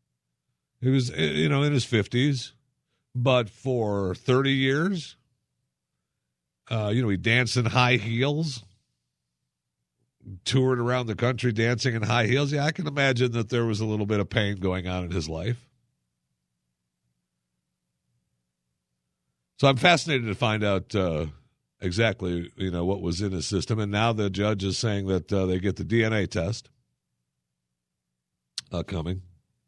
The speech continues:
Because you never know who's going to try to claim some of his fortune.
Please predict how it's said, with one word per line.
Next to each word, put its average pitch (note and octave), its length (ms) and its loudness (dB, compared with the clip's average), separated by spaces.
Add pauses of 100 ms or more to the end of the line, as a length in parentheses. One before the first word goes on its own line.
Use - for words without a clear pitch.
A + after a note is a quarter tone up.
(920)
Because C3 400 4
you D#3 60 -2
never D3+ 200 0
know B2+ 180 2
who's A#2+ 260 0
going A2+ 240 -2
to G2+ 100 -2
try G#2 240 2
to F#2 80 -2
claim G#2 440 -2
some G2 200 -2
of F2 140 -4
his F2 180 -2
fortune. F2 520 0